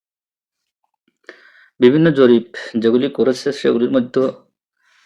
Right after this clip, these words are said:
আপনার বিএনপি এবং জামাতের খুব কাছাকাছি ছিল। তো সেগুলি কিন্তু শুধু জামাত এবং বিএনপি এককভাবে তাদের এই জরিপগুলি ছিল,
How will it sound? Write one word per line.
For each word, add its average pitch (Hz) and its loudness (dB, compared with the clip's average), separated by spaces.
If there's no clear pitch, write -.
আপনার 104 -2
বিএনপি 110 0
এবং 120 -2
জামাতের 117 -2
খুব 110 -12
কাছাকাছি 110 -2
ছিল। 98 -8
তো 123 -6
সেগুলি 131 -2
কিন্তু 156 -6
শুধু 139 -4
জামাত 120 0
এবং 120 0
বিএনপি 107 -2
এককভাবে 131 -2
তাদের 113 0
এই 123 -6
জরিপগুলি 104 -6
ছিল, 87 -14